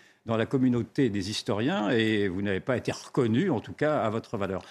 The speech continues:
Et donc, ma première question était de savoir si vous aviez été surpris, dans le fond,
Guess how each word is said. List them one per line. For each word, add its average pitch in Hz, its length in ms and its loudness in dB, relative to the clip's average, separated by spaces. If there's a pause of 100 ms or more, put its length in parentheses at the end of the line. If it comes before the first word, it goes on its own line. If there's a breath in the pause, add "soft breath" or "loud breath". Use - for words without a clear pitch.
(220 loud breath)
Et 113 480 2
donc, 151 260 0
ma 131 160 2
première 156 300 2
question 220 320 2
était 156 140 2
de - 40 -6
savoir 156 220 0
si - 160 0
vous 147 160 4
aviez 139 200 4
été 123 140 0
surpris, - 480 0
dans 113 120 2
le 107 60 0
fond, 147 300 0